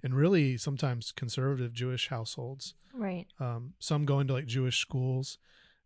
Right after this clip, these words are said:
Speaker 1: And, uh, but they were all experiencing, you know, as freshmen in college, where I just experienced, like, two or three years before that, like, they were having their first real rebellion, like, being out of the house, you know, not keeping kosher and,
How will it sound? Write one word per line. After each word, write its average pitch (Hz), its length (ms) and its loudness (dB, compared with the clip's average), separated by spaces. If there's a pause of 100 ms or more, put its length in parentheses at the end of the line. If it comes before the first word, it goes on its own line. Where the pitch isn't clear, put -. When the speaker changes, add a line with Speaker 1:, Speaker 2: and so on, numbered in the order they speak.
Speaker 1:
And, 131 220 0
uh, 120 300 0 (120)
but - 120 -2
they 185 140 6
were 208 120 8
all 170 500 6 (300)
experiencing, 147 920 2 (520)
you 139 80 0
know, 127 120 2
as 117 100 -2
freshmen 143 400 2
in 123 60 -2
college, 139 380 0
where 135 100 0
I 139 80 2
just 123 260 -4
experienced, 127 420 -2
like, 123 120 -2 (380)
two 151 120 2
or 139 40 4
three 139 180 2
years 131 140 4
before 131 400 -2
that, 165 260 2 (420)
like, 123 140 -2
they 139 100 2
were 135 100 4
having 131 180 2
their 131 160 2
first 127 300 2
real 135 260 4
rebellion, 131 500 2
like, 127 140 -4
being 123 160 -4
out 127 140 0
of 123 60 -4
the 117 60 -2
house, 117 460 -4 (540)
you 135 80 2
know, 127 40 2
not 139 220 2
keeping 143 300 -2
kosher 135 540 2
and, 127 180 -2